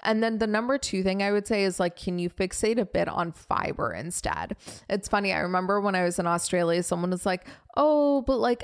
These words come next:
I need the protein to feel full." And it's like, "No, you, like, probably don't, actually. What you really need is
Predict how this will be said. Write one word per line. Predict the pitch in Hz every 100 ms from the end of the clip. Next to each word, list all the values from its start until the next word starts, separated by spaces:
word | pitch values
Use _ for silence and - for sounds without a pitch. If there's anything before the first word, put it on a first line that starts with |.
| -
I | 262 277
need | 240 240 240 240 -
the | 202
protein | - 202 196 - 180 175
to | 190
feel | - 190 175 175
full." | - 185 180 180
And | 180 185
it's | 185 226
like, | 214 -
"No, | 247 254 254
you, | 247 233 233 - _ -
like, | 240 226 -
probably | 233 262 330 392 415 302
don't, | 185 - - 160 165 - -
actually. | 165 - - 180 175
What | 175 180
you | 170 185
really | 190 220 226
need | 175 175 160
is | 165